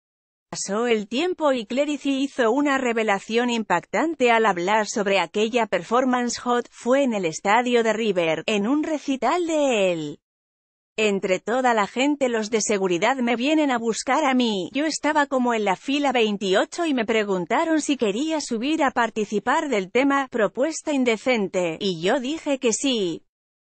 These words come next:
Me hicieron firmar un contrato todo rápido y me dicen, "Te tiene que besar, te tiene que tocar". Bueno, pero es gay. Vamos, a Clerici, tales palabras, le cayeron como un cubetazo con agua helada. Sí, no parece gay pero lo es.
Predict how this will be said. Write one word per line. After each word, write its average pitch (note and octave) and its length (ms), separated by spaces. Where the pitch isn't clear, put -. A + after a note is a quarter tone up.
Me A3 280
hicieron D#4 500
firmar C#4 500
un D4 140
contrato C4+ 540
todo C4 340
rápido D#4 500
y C#4 140
me F3+ 160
dicen, B3 580
"Te A3 120
tiene C#4+ 340
que B3+ 140
besar, B3+ 500
te - 160
tiene C#4+ 420
que C4 140
tocar". E3 540
Bueno, C#4 480
pero A3+ 280
es D#4 220
gay. D3+ 300
Vamos, G3+ 600
a G3+ 100
Clerici, G3+ 800
tales D4+ 320
palabras, F3 800
le A3 200
cayeron B3 520
como G#3 260
un C#4 200
cubetazo A#3+ 720
con F#3 220
agua C4 320
helada. F#3 640
Sí, A#3 480
no A3+ 220
parece C4+ 480
gay C4 180
pero G#3 300
lo G3+ 100
es. G#3 540